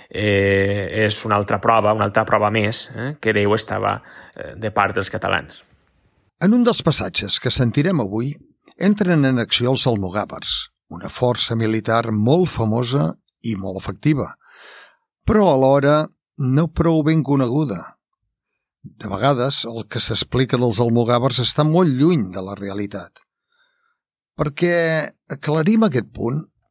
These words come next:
Speaker 2: hem demanat a Ernest Marcos, professor del Departament de Clàssiques de la Universitat de Barcelona i autor d'un llibre molt important dedicat als almogàvers,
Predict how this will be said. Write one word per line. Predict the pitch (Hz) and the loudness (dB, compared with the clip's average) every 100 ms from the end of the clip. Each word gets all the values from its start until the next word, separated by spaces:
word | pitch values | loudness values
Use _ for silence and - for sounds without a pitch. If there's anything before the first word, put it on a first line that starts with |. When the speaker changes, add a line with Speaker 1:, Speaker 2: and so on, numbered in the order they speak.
| _ | _
Speaker 2:
hem | - 170 156 | -2 2 2
demanat | 139 123 175 185 | 2 2 2 0
a | 113 110 | 0 0
Ernest | 98 107 107 - | -2 -4 -2 0
Marcos, | 117 143 - 127 139 - - - | 2 0 -2 -8 -8 -10 -14 -14
professor | 85 - 107 107 | -10 -8 -2 0
del | 104 104 | 0 0
Departament | 117 95 107 110 104 | 0 0 2 2 0
de | |
Clàssiques | 98 117 120 - 95 104 98 - | 0 2 2 -2 -4 -6 -4 -6
de | 95 101 | -6 -6
la | 98 98 | -4 -4
Universitat | 98 95 - 107 104 | -4 -4 -6 -4 -4
de | 101 101 | -2 -2
Barcelona | 101 - 113 131 113 - _ _ _ _ _ | -2 -2 0 0 0 -6 _ _ _ _ _
i | 151 131 | 0 2
autor | 123 117 185 214 | 2 2 2 4
d'un | 180 135 | 4 4
llibre | 147 127 117 | 4 4 2
molt | 135 190 190 | 4 4 4
important | 156 - 113 104 98 101 | 2 0 -4 -6 -10 -6
dedicat | 104 107 113 139 120 | -4 -2 0 0 0
als | 110 170 | -2 0
almogàvers, | 156 107 101 107 131 - | 0 0 -2 -2 -2 -4